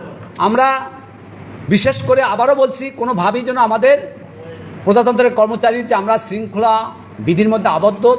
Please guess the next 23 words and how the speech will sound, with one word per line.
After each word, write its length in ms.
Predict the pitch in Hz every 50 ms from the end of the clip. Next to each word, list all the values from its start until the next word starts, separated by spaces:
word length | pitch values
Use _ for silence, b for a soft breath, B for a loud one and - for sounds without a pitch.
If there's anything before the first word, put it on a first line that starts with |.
| -
তার 160 | - 196 208 202
বাহিরে 360 | 160 160 170 160 190 214 233
কোনো 180 | - 220 214
আচরণ 440 | 196 180 - - 202 202 233 254 254
যেন 180 | 220 247 240 226
কোনোভাবেই 420 | 202 220 226 226 202 196 196 226
না 160 | 214 202 196
হয়, 260 | 170 180 214 240 294 294 B B B B B -
এটা 220 | - 208 208 214 226
আমার 220 | 226 226 226 220
আলাউদ্দিন 460 | 208 180 190 202 214 220 185 214 233
ভাই 180 | 214 220 240 277
এবং 240 | 294 226 202 202 208
আমাদের 280 | 208 208 214 196 240
সামিউলের 420 | 240 240 - 190 208 208 208 202 180
কমিটি 440 | - 208 196 196 175 240 302 415 - - - - - 156
দেখবেন। 320 | 156 147 170 170 190 139 - B B B B B -
সম্মানিত 260 | 175 202 220 233 226
নেতৃবৃন্দ, 540 | 247 240 240 247 254 262 254 285 294 320 320 - - - - - - -
অর্থ 220 | 160 190 214 208 269
কমিটির 360 | 269 247 262 269 220 262 240
বিষয়ে 260 | 196 220 - 254 277
আসলে, 340 | 269 - - 254 262 262